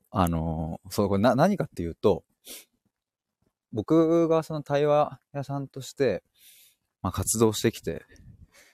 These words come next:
で、まあ、対話屋さんっていう風な名前になる前、まあ、探求屋って言っていた時とか、そもそも自分で肩書きとかをつける前から、まあ、そういえばいろんなことやってきたんですよ。えー、二千二十一年の元旦からノートの毎日更新を始めてね、五百日間、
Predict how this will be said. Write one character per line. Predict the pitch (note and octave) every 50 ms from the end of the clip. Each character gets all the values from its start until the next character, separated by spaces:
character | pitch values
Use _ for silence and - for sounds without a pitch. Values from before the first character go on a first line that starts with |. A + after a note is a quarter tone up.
| _ _ -
で、 | B2+ A#2+
ま | A2+
あ、 | A2 -
対 | - C3 C#3
話 | D3 D3
屋 | C#3+
さ | C3 - C#3+
ん | C#3+
っ | -
て | - C#3+
い | C3
う |
風 | C#3 C3+
な | G2+ F2+
名 | F2 F#2
前 | A2 A#2 A#2 B2 B2 A#2+ A#2 A#2 - - - - - -
に | A2+ G#2+
な | A#2+ C#3+
る | C3 G2
前、 | F2+ A2+ D#3+ D#3+ G#2+ - - - F#2+ -
ま | G2+
あ、 | G2+
探 | - A#2+ C3 B2+
求 | - - C#3+ C3+
屋 | C#3+ C#3+
っ | -
て | _ - - F#2+ E2
言 | - F#2+ F2
っ | -
て | _ _ - G#2+
い | F#2
た | - G2
時 | G#2+ G#2 - -
と | -
か、 | - - E2+ - - - - - - - - -
そ | - D3
も | C3 A2
そ | G#2 G2
も | E2
自 | E2 F#2
分 | G2+ G#2+
で | G#2+ G2+
肩 | - - - A2+
書 | G#2+ A2
き | G#2
と | - A#2+
か | G#2 F2
を | D#2+ -
つ | - -
け | - B2
る | F#2+ E2+
前 | G#2+ C#3+ D#3+ A2+ D#2+ - - - - - _ _ _ _ _ _
か | - D3 C#3
ら、 | A2 A2 G#2+ F2+ D#2+ - - _ _ _ _ _ _ _ _ -
ま | C3+ C#3 A2+ E2 D#2+ -
あ、 |
そ | - - - F#3+
う | G#3+
い |
え |
ば | A3 C#3+
い | - - G#2+
ろ | G#2+ B2 D3
ん | D#3+
な | E3+
こ | E3+ F#3+ -
と | -
や | E2+ D2+
っ |
て | - - A2
き | - -
た | A2 F2+
ん | D#2
で | C#2+ -
す | - -
よ。 | - - - - - _ _ _ _ _ _ _ _ _ _ _ -
え | F#2+ F2+ F2
ー、 |
二 | F2+ F#2+
千 | - F3 E3
二 | B2+ G#2+ G2
十 | - A2+
一 | F#2 E2 - A2
年 | A2 G2+ D#2+
の | D#2+
元 | D2 - F#2 F#2+
旦 | - - F#2+ F2
か | - G2+ F2+
ら | F2+ F#2 F2+ - -
ノ | A#2+ B2+ A#2
ー |
ト | - -
の | E2+
毎 | F2 F#2 F#2 G2
日 | F#2+ -
更 | - - G#2 -
新 | - F2
を | D#2
始 | E2 F2 F2 G2
め | F#2 F2+
て | - G2 F2+
ね、 | G#2 G#2
五 | F2 F#2+
百 | G2 G#2 - A2+
日 | G#2+ G#2+ G2+ -
間、 | - F#2 E2 D#2+